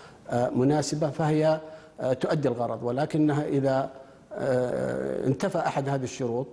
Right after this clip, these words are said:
أنه قيلت في مكان غير مناسب أو في وقت غير مناسب،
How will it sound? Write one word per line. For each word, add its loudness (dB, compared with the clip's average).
أنه -2
قيلت 2
في 0
مكان 2
غير 2
مناسب -2
أو 2
في 0
وقت 0
غير 2
مناسب، 0